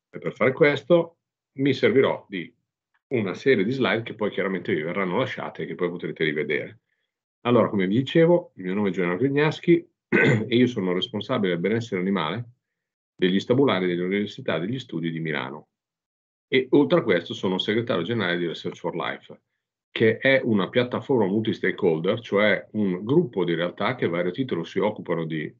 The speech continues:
eh, di ricerca in ambito biomedico, eh, partendo da associazioni di pazienti, arrivando a università, istituti di ricerca, I R C C S, eh,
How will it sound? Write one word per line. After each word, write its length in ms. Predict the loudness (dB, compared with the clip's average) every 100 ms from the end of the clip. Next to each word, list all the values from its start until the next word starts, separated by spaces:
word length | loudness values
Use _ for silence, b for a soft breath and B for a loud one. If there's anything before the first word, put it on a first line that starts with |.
| _ _
eh, 260 | -2 2 2
di 260 | 0 -2
ricerca 720 | -2 -2 0 0 0 -2 -2 -4
in 120 | -2
ambito 340 | 0 -2 -4 -4
biomedico, 760 | -2 0 -2 -4 0 -2 -2 _ _ _ _ _
eh, 400 | 0 2 4 2
partendo 460 | 0 -2 2 4 4
da 200 | 2 0
associazioni 500 | -4 -8 -8 -2 -2
di 100 | -2
pazienti, 640 | -2 -4 0 0 2 0
arrivando 580 | 0 0 -2 -4 -4 -4
a 40 | -4
università, 880 | -6 -6 -4 -4 -6 -4 0 0
istituti 440 | 0 -4 -14 -16 -12
di 120 | -8
ricerca, 640 | -8 -8 -4 -4 -2 -4
I 200 | -2 0
R 100 | -2
C 160 | -6 -12
C 360 | 0 4 4 2
S, 220 | -4 -6
eh, 260 | -2 -2